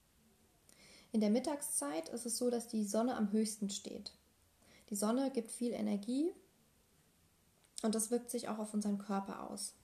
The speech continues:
Wir haben in unserem System zu dieser Zeit einfach am meisten Energie und können so diese Energie nutzen für unsere Verdauungskraft. Wie gesagt, neben der Tageszeit zählt auch die Jahreszeit und die Lebensphase, in der wir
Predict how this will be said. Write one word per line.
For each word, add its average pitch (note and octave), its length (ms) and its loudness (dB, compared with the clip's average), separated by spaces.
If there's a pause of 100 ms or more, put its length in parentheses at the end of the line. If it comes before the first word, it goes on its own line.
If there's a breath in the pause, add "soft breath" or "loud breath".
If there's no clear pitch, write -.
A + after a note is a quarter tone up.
(100)
Wir G3+ 120 -4
haben A3+ 220 2
in G3 160 0
unserem G3 240 0
System C4 640 0
zu - 160 -8
dieser A3+ 300 -2
Zeit G#3+ 360 -2 (360 loud breath)
einfach G3+ 380 0
am F#3+ 160 -2
meisten G#3+ 360 2
Energie G#3 500 -2
und G#3 180 0
können G3 240 2
so A#3+ 400 4 (520 loud breath)
diese A3+ 160 0
Energie G#3 380 2
nutzen A#3 400 2
für A#3 200 0
unsere G#3+ 280 -2
Verdauungskraft. F#3+ 920 -6 (1700 soft breath)
Wie A#3 100 2
gesagt, A3+ 460 2
neben A3+ 200 4
der G3+ 100 2
Tageszeit B3 720 -2
zählt A3+ 420 0
auch A3 340 0
die G3+ 300 0 (200)
Jahreszeit G#3+ 640 2
und G#3 100 0
die G#3+ 60 2
Lebensphase, G3 720 2
in G3+ 100 -2
der G3+ 160 -4
wir G3 240 -2